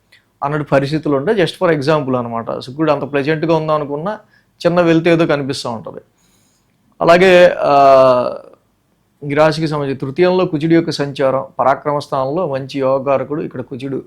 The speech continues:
అదే, I mean, యోగకారకుడు అంటే పాపగ్రహం రీత్యా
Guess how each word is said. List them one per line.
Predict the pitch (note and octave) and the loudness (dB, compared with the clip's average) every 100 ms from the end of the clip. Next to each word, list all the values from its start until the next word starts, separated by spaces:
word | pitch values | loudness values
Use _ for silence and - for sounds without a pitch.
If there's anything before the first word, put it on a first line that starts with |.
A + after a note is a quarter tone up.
| - | -8
అదే, | A#2+ B2+ - - | -6 -6 -8 -10
I | |
mean, | B2+ D3 | -6 -6
యోగకారకుడు | C3 C3+ C#3 C#3 B2+ | -2 -2 -2 -4 -4
అంటే | C3+ C#3 F#3+ | -10 -6 -6
పాపగ్రహం | - C3+ D3+ C#3 D3 D#3 C#3+ | 2 4 4 2 0 -2 -2
రీత్యా | C#3+ - F3 F#3+ | -6 -4 -2 -2